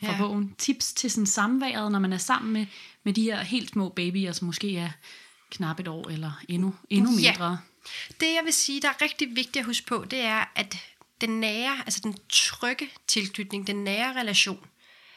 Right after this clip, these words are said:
Speaker 2: der er omsorgen,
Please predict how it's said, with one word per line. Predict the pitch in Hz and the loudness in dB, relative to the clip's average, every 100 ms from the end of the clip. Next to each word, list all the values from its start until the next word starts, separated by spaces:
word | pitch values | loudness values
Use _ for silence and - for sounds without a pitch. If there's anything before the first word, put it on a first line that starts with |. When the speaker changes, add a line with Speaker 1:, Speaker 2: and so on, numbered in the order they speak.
| - - _ _ | -20 -20 _ _
Speaker 2:
der | 240 233 | 0 2
er | - 226 202 - - _ _ _ _ | 2 0 -2 -6 -14 _ _ _ _
omsorgen, | 208 226 - 285 254 240 | -2 0 0 0 -4 -8